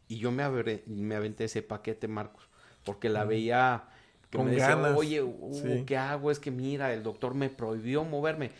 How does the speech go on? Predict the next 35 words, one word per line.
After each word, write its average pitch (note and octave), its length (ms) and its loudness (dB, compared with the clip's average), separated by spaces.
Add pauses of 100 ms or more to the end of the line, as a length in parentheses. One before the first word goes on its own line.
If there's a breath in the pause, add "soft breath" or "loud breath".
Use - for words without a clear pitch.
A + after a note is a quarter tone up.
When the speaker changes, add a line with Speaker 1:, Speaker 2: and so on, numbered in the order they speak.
(480 loud breath)
Speaker 1:
Entiendo D3 560 0
la C3 180 -4
parte C#3+ 300 -2
del A2+ 200 -4
médico, C#3+ 440 -4
porque A#2+ 320 -4
Speaker 2:
Sí, A2 100 -4
claro. D3+ 400 4 (160)
Speaker 1:
era D#3 460 2
un D3+ 180 -6
tumor D3+ 320 -2
en D3+ 140 -2
huesos, G#2+ 440 0 (200 soft breath)
y C3 100 -6
si B2+ 220 2
ella D3 180 2
hacía C#3 260 -2
algo C3+ 220 2
brusco, C#3+ 460 -2
podía A2+ 320 2
volverse A2 420 -4
a G2 60 -6
fracturar. A#2+ 560 -6 (100)
Ella C#3+ 200 0
ya D3 260 0
tiene C#3+ 240 -2
ese C#3+ 160 -6
problema, C3 420 -4
es, - 220 -12 (260 soft breath)
es C3 240 0
un D#3+ 140 -4
tumor D3 480 -2
que B2+ 120 2
no B2+ 140 2
le, C#3+ 260 -2